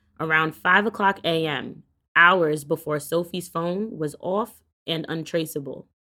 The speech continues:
So now the police were fearful that Sophie may have been a victim of human trafficking. They paid the home on Southwest eleventh Court a visit, but that didn't help as the occupants there refused to speak with them.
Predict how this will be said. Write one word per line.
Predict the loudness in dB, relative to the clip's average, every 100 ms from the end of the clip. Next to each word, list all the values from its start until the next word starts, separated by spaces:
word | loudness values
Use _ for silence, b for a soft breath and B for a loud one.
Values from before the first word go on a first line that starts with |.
| _ _ _ _ _ _ _ _ _
So | 2 4
now | 6 4
the | 2
police | 0 2 0 0
were | 0 0
fearful | 0 -2 -2 -2 -2 0
that | -2 -6
Sophie | -2 -4 -2 -4
may | -4 -2 -2
have | -2 -6 -4
been | -4 -4
a | -8
victim | -8 -8 -4 -6 -6 -8
of | -12
human | -8 -6 -6 -8
trafficking. | 0 0 0 -6 -14 -14 -14 -20 _ _ _ _ -4
They | -4
paid | 0 2 2 2
the | 0
home | 0 0 0 -2
on | -6
Southwest | -4 -2 -2 -2 -4 -4 -4
eleventh | -4 -4 -8 -4
Court | -2 -2
a | -4
visit, | 2 2 4 0 -2 _ _ _ 0
but | 0 8
that | 8 10
didn't | 6 6 2
help | -2 -2 -2 0
as | 0 0 -2
the | -6 -2
occupants | -4 -4 -12 -8 -6
there | 0 0 0 -2
refused | -6 -8 -4 -4 -4 -8
to | -12
speak | -6 -8 -4
with | -6 -4
them. | -10 -10